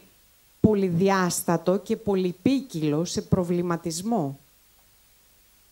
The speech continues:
Υπάρχουν τα τραγούδια του αγώνα,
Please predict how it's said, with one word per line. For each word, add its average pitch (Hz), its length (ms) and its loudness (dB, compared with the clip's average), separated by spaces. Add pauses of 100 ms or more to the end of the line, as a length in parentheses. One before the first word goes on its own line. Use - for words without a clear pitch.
(360)
Υπάρχουν 330 640 0 (880)
τα 233 80 -4
τραγούδια 226 480 0
του 226 120 0
αγώνα, 180 680 0